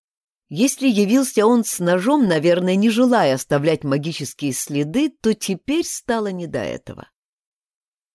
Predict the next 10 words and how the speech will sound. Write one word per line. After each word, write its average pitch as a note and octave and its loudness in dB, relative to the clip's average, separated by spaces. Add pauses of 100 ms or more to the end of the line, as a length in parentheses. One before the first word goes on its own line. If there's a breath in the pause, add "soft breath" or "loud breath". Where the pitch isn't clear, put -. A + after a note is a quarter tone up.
Я A3 0
плохо G3+ 0
понимала, D3 0
что - -4
происходит, C3+ -6
потому D#3+ 0
что F3 2
не F#3+ 0
видела F3+ 4
заклинаний, D#3 -4